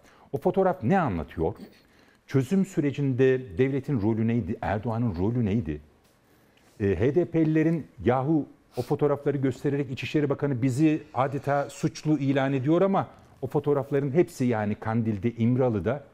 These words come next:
devletin gözetiminde, bilgisi dahilinde çekildi."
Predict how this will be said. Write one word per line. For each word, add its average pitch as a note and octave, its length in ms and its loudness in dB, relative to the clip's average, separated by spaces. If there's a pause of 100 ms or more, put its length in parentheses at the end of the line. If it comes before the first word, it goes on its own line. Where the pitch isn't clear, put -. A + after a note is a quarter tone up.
(400)
devletin F#3+ 560 2
gözetiminde, C3+ 840 0
bilgisi C#3+ 560 -2
dahilinde C#3+ 800 2 (140)
çekildi." F2+ 500 -2